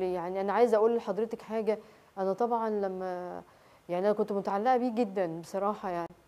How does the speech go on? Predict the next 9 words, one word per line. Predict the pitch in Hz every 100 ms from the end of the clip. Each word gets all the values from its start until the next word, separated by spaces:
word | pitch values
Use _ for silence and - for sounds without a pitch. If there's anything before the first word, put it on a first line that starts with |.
| _ _ _ _
ف-، | - 185 185 185 180 175 - -
فهم | 190 220 233
كانوا | 233 214
متخيلين | 208 208 202 208 262 262
إن | 240
أنا | 262 247
لما | 214 202 190
هشوفه | - 240 220 190
هنهار، | 185 180 196 190